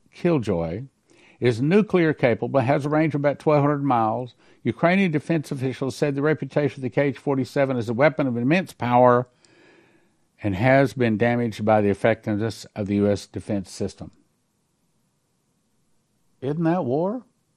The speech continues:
Okay, when we're shooting down their military weapons, oh, it may not be our fingers pulling the trigger, but was our fingers that loaded them up, sent them over to them at no cost, I might add.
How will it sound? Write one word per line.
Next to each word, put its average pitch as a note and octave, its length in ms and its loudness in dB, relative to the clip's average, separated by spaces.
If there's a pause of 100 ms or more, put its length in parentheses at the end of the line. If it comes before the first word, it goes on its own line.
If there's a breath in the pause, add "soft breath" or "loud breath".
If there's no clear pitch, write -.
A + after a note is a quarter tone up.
(640)
Okay, B2 200 -2
when A#2+ 260 0
we're F#3 380 0
shooting E3+ 520 -2
down A2+ 460 -2
their C3+ 200 2
military C#3 540 0
weapons, F2+ 640 -6 (600)
oh, F#2+ 80 -10
it F2+ 80 -12
may G#2 160 -4
not G#2 240 -4
be G#2 160 -2
our G2 160 2
fingers G2+ 480 -4
pulling G2 360 -4
the F#2 80 -6
trigger, C3+ 440 -2 (500 soft breath)
but A#2 240 0
was G#2+ 200 0
our A#2 100 6
fingers A#2 440 0
that G2 100 -6
loaded A2 340 2
them G#2+ 80 0
up, B2 260 -2
sent B2+ 220 -4
them G#2+ 140 -2
over C#3 240 2
to B2+ 120 -4
them C3 140 0
at F#2+ 100 -12
no G#2+ 220 -2
cost, C3 460 2
I - 20 -4
might F2 300 -6
add. E2+ 360 -14